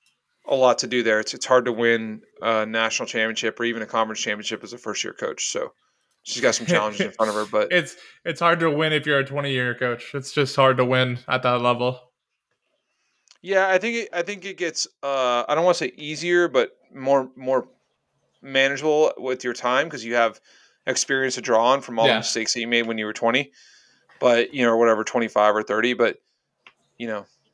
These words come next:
Speaker 1: yeah, it's always hard. So I, I, I like Syracuse a lot this game, and I like them a lot this year.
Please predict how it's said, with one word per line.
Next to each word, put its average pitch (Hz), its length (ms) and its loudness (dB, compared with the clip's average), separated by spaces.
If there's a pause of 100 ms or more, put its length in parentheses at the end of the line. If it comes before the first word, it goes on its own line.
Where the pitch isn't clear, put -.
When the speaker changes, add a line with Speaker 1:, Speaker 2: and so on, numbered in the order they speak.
(260)
Speaker 1:
yeah, 127 180 0
it's 107 100 -8
always 127 220 -4
hard. 98 260 -16
So 98 300 -18 (560)
I, 139 40 0
I, 151 340 2
I 160 120 0
like 156 240 4
Syracuse 131 340 -8
a 120 60 -4
lot 107 160 -2
this - 160 -18
game, - 160 -20 (560)
and 107 240 -8
I 104 60 -2
like 104 160 -2
them 101 140 -8
a - 20 -4
lot 98 180 -2
this 104 160 -8
year. 107 200 -6